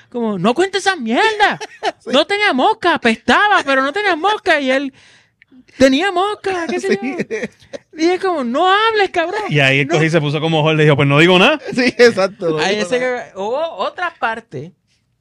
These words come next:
Speaker 1: No sé cómo llegaron, que estaban hablando de mamar el culo.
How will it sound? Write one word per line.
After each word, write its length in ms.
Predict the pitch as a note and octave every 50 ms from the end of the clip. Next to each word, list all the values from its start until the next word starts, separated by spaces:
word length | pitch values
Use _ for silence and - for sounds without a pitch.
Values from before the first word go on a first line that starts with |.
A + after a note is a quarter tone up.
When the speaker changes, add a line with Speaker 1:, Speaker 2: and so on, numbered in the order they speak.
| _ _ _ _ _ _ _ _ _ _ _ _ _ _ _ _ _ _ _ _ _ _ _ -
Speaker 1:
No 160 | F3+ G3+ G#3
sé 180 | - C#4 C4+ C#4
cómo 260 | D#4+ D#4 D4+ D#4 D#4
llegaron, 400 | D#4 D#4 D#4+ E4 F4 E4+ E4 -
que 80 | B3
estaban 260 | G#3 - - F#3 G3 A3+
hablando 360 | B3+ C#4 D#4 E4 D#4 D4+ C4
de 120 | A#3 G#3
mamar 280 | F#3+ E3 E3 E3+ F3 G#3
el 80 | A#3
culo. 440 | - - D3 C3+ C3 B2+ C3 C#3 D3+